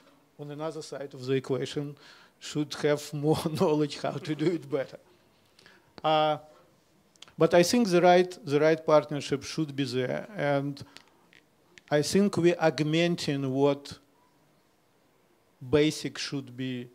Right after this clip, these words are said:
established by government, and then I think the rules should be established, and we talked on previous panel. I think that's the main point. It should be the rules, and rules should be equal for everybody. Okay,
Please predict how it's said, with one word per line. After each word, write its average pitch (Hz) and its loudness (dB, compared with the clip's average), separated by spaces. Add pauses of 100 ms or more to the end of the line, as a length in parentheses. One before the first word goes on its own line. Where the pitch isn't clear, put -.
(220)
established 135 -6
by 135 -4
government, 139 -4 (320)
and 151 0
then 180 4
I 170 2
think 175 -2
the 156 2
rules 185 2
should 143 -4
be 147 2
established, 143 0
and 139 -8
we 143 -4
talked 139 -8
on 131 -8
previous 143 -4
panel. 156 -8 (200)
I 147 -4
think 202 0
that's 165 0
the 165 -2
main 147 -2
point. - -8 (880)
It 143 -4
should 156 -2
be 160 4
the 151 4
rules, 196 2
and 147 -2
rules 170 2
should 151 -6
be 147 -2 (140)
equal 147 -2
for 135 -4
everybody. - -10 (1080)
Okay, - -12